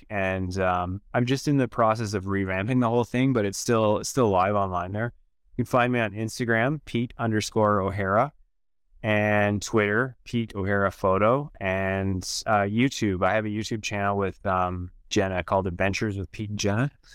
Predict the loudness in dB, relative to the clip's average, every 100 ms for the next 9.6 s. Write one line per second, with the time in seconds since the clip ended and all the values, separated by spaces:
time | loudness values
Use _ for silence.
0 | -20 -20 -6 -2 2 4 6 6 4 0
1 | -2 -2 2 2 0 -4 0 2 2 -2
2 | -6 -2 -2 0 0 0 0 0 0 0
3 | -2 -2 -4 -4 0 0 0 -4 _ _
4 | _ _ -6 -2 -2 2 2 4 2 2
5 | 2 2 -2 -2 -4 -4 _ -6 -4 -2
6 | -4 -4 -2 -2 2 0 0 -2 -2 -2
7 | -4 -4 -2 -2 0 0 0 2 2 2
8 | 4 4 2 0 0 2 4 2 0 0
9 | 2 4 4 4 2